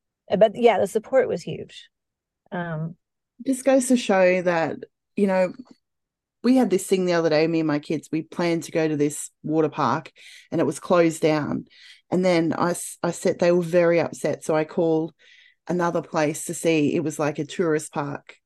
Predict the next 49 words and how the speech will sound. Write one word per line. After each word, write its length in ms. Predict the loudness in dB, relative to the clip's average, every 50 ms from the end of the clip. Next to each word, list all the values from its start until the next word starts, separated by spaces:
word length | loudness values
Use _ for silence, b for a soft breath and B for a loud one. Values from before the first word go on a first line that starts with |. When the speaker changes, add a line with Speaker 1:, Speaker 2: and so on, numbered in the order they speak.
| _ -4
Speaker 2:
um, 340 | -2 -2 0 -2 -2 -4
to 100 | -6 -8 -6
see 180 | -4 -2 -2
if 100 | -2 -2
they 140 | -2 -2 -2
do 180 | 0 -2 -2 0
day 240 | 0 0 0 0 0
Speaker 1:
Mm-hmm. 0 |
Speaker 2:
passes. 680 | 0 0 -2 -2 -2 -2 -4 -4 -4 -6 -8 -12 -18 B B B B B B B B B B B _
And 380 | 0 0 2 2 0 -2 -4 -8 -10 _ -4
I 80 | -4 -2
said 220 | 0 -2 -2 0
to 80 | 0 0
my 100 | 0 0
children 340 | 2 4 4 4 2 0
afterwards, 680 | -2 -4 -4 -4 -4 -2 0 0 0 0 -2 -8 -14 -6
when 360 | -2 -2 -2 0 -2 -2 -4 -2
they 160 | -4 -4 -4
said, 200 | -4 -6 -4 0
"Yeah, 140 | 0 0 2
we 160 | 2 0 2
do, 320 | 2 2 4 4 4 2
and 100 | 0 -2
this 120 | -6 -10 -12
is 80 | -10
how 100 | -10 -8
much 200 | -8 -8 -8 -8
it 120 | -10 -8 -4
co-, 260 | -2 -2 -2 -2 -4 -4
costs," 340 | 0 0 0 0 -2 -6 -6
and 140 | -6 -4 -4
that, 160 | -4 -6 -8 B B B B B B B B B
I 80 | -6 0
said, 160 | 2 4 4
"Now, 160 | 6 6 4
what 180 | 4 2 0 0
was 140 | 0 0 2
a 80 | 2
lesson 320 | 4 2 2 0 -2 -6 -8
that 80 | -6
we've 180 | -6 -6 -4 -2
learned, 300 | -2 0 0 0 0 0
girls?" 400 | 0 0 0 -2 -4 -6 -6 -4
And 240 | -4 -4 -4 -4 -4
my 240 | -4 -6 -6 -6 -2
oldest 480 | 0 2 4 4 6 4 4 2 0 -4
said 180 | -6 -6 -6 -8
to 120 | -8 -6
me, 320 | -4 -4 -2 -4 -4 -6